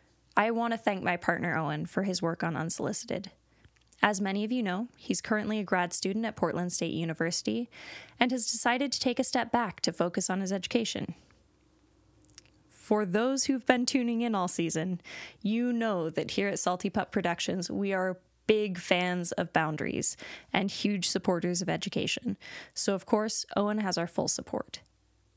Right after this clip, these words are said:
He hoped to join us to say goodbye today, but our schedules are so tight right now that we weren't able to find a time that worked to record together this week. This is not the end of Unsolicited, but it's gonna take us a bit of time to rethink and restructure the podcast.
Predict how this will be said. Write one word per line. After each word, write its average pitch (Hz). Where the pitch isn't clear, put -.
He 233
hoped 226
to -
join 175
us 202
to -
say 180
goodbye 170
today, 185
but 185
our 180
schedules 233
are 208
so 202
tight 185
right 214
now 214
that 208
we 190
weren't 185
able 196
to 190
find 180
a 185
time 180
that 180
worked 180
to -
record 175
together -
this -
week. -
This 220
is 208
not 190
the 175
end 160
of 147
Unsolicited, -
but 208
it's 220
gonna 339
take 349
us 330
a 285
bit 233
of 214
time 208
to 202
rethink 190
and 185
restructure 175
the 180
podcast. -